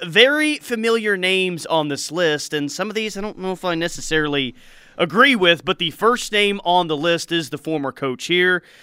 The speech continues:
Muleshoe himself is the first name listed at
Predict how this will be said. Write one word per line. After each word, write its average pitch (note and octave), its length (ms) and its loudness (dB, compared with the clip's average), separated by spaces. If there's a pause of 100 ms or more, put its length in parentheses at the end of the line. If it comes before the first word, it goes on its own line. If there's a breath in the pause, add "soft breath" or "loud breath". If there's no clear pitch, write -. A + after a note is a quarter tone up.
(180 soft breath)
Muleshoe A3 640 2
himself D#3+ 760 -4
is B2+ 160 -8
the A#2+ 140 -8
first D#3 360 -4
name C#3 360 -4
listed C3 500 -8
at A2+ 560 -4